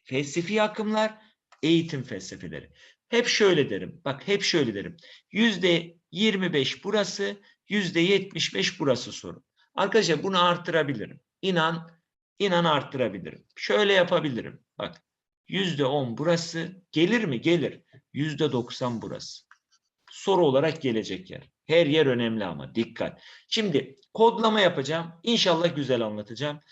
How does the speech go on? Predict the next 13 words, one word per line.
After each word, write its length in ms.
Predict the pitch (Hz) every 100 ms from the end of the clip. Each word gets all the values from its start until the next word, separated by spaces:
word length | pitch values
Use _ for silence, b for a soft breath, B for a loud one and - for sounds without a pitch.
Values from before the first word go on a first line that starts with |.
| B B 208
Dört 260 | 220 -
tane 240 | 170 170 175
felsefe 440 | 151 147 151 143
var. 200 | 117 - _ _
En 160 | 156 185
son 320 | 185 180 170
naturalizmi 760 | 156 147 151 151 147 139 131 113
de 80 | 101
ekleyeceğim 500 | 90 101 85 90 82
buraya. 240 | - 50 _ B B B B B -
İdealizm. 760 | 214 180 208 190 175 147 - 78 - _ _ _
Arkadaşlar 760 | 160 175 185 151 - 104 -
Platon. 680 | - 175 175 165 120 82 -